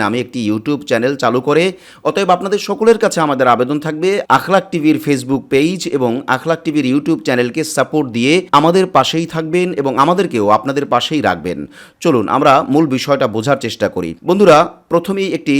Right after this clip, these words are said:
দুঃখের সংবাদ দিতে হয় যে আমেরিকার নিউ ইয়র্কে দায়িত্বরত বাংলাদেশি বংশোদ্ভূত পুলিশ অফিসার দিদারুল ইসলাম তার দায়িত্ব পালনরত অবস্থায় ইন্তেকাল করেছেন। ইন্না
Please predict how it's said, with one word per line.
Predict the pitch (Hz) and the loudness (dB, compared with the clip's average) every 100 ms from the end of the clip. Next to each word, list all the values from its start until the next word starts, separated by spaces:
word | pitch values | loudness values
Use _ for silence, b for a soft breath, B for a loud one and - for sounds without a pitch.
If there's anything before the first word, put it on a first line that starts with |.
| 143 113 | -2 -4
দুঃখের | 127 165 - | -4 -6 -6
সংবাদ | 131 123 139 123 | -2 0 0 0
দিতে | 123 110 | -4 -2
হয় | 101 95 | 0 0
যে | 117 151 B B - 143 | 0 0 B B 0 2
আমেরিকার | 202 214 175 147 170 180 113 123 | 2 2 4 4 4 -2 0 2
নিউ | 165 185 | 6 6
ইয়র্কে | 156 156 147 131 160 - 104 | 6 4 0 0 0 -2 2
দায়িত্বরত | 143 156 160 139 117 127 131 127 131 | 2 2 2 2 4 2 0 2 2
বাংলাদেশি | 151 175 185 175 185 127 | 4 2 2 0 0 2
বংশোদ্ভূত | 127 127 175 127 135 131 139 143 | 2 0 -4 -4 -4 -2 -2 -2
পুলিশ | 135 156 170 151 | -2 -2 -2 -2
অফিসার | 131 110 107 110 143 B - 107 | -4 -2 2 2 0 B -8 0
দিদারুল | 151 190 190 156 | 4 6 4 2
ইসলাম | - 131 135 165 | 0 0 0 2
তার | 135 117 101 | 2 2 2
দায়িত্ব | 131 160 - 202 170 | 2 2 0 2 2
পালনরত | 160 151 131 123 107 | 2 2 2 2 2
অবস্থায় | 123 - 156 165 127 | 0 -4 -4 -2 -2
ইন্তেকাল | 110 110 120 120 107 | -4 -2 2 2 0
করেছেন। | 101 104 151 165 170 135 | -4 -4 -6 -6 -4 -2
ইন্না | 120 | 0